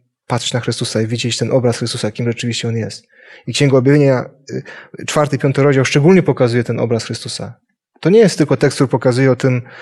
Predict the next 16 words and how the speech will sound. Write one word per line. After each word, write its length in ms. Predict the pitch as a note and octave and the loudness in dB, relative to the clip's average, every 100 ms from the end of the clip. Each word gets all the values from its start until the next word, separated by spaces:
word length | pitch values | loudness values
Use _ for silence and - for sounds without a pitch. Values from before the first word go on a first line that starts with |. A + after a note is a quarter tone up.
| - - - | -20 -14 -2
y, 220 | B2 B2 | 2 4
o 80 | B2+ | 4
tym, 140 | C#3 | 2
co 100 | C3 | 0
się 120 | - | 0
dzieje 180 | B2+ C3+ | 2 4
w 60 | C3 | 4
niebie, 280 | C#3 B2 A#2 | 4 4 2
ale 80 | |
pokazuje 400 | A#2 - C3+ C#3+ | 2 0 0 2
o 40 | D3+ | 2
tym, 160 | D3 | 2
kim 140 | C3+ D3 | 0 2
jest 180 | C3 C#3+ | 2 2
Jezus 220 | C3+ B2 | 0 0
Chrystus. 500 | C#3+ B2+ G2 - | -2 -4 -6 -16